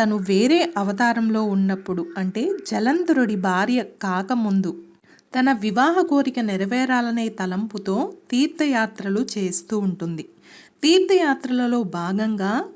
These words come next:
గంగానదీ తీరానికి చేరుకుంటుంది. అక్కడ గణపతి తపస్సులో ఉండటాన్ని తులసి గమనిస్తుంది. తపస్సు చేస్తున్న వినాయకుడు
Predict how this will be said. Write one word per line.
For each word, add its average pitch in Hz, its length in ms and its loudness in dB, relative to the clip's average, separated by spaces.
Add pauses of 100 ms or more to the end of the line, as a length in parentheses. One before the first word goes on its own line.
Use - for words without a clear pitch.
(180)
గంగానదీ 226 600 0
తీరానికి 208 640 -4 (100)
చేరుకుంటుంది. 180 720 -6 (260)
అక్కడ 202 540 -2 (140)
గణపతి 214 640 -4 (160)
తపస్సులో 240 560 -2
ఉండటాన్ని 196 800 -2 (120)
తులసి 196 440 -2
గమనిస్తుంది. 170 680 -8 (720)
తపస్సు 349 380 2
చేస్తున్న 240 600 0
వినాయకుడు 202 920 -2